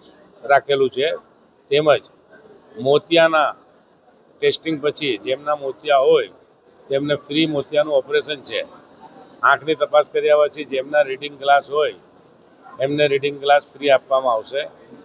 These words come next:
તેમજ મોતિયાવાલા માટે જે બ્લડ ટેસ્ટ થાય છે તેનો એમ સાતસો રૂપિયા ચાર્જ હોય છે બહાર, પણ એ બ્લડ ટેસ્ટ બી મોતિયાવાલા માટે ફ્રી છે અહીં. અને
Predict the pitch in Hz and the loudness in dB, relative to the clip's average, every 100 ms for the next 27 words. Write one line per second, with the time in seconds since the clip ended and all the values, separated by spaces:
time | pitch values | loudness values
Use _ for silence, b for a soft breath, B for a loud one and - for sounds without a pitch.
0 | - 147 160 135 - - _ _ _ _ | -6 -2 2 0 -2 -18 _ _ _ _
1 | _ _ 135 147 165 165 160 165 160 156 | _ _ 0 2 6 8 8 6 2 0
2 | 160 165 165 165 - _ _ _ _ _ | 0 -2 -2 -4 -12 _ _ _ _ _
3 | _ _ _ _ 151 160 135 151 160 - | _ _ _ _ 4 4 4 0 0 -2
4 | 160 - 131 127 139 175 - _ _ 139 | -4 0 0 0 -2 -4 -6 _ _ -2
5 | 143 147 147 - 131 131 160 151 143 143 | 0 0 -2 0 0 0 0 0 0 2
6 | 135 135 - _ _ - _ _ _ _ | 2 2 -2 _ _ -20 _ _ _ _
7 | _ 139 139 127 120 117 143 127 131 - | _ 2 2 2 -2 -2 0 4 2 2
8 | _ _ _ _ _ _ 135 143 139 147 | _ _ _ _ _ _ 0 0 0 0
9 | 147 147 143 127 147 143 135 143 143 143 | 0 0 0 -2 -8 -8 -10 0 2 4
10 | 143 139 123 139 - 135 120 123 98 90 | 2 -2 -6 -10 -8 -6 -6 -6 -8 -10
11 | - _ - - _ _ _ - _ _ | -18 _ -20 -20 _ _ _ -20 _ _
12 | _ _ 123 135 | _ _ 0 2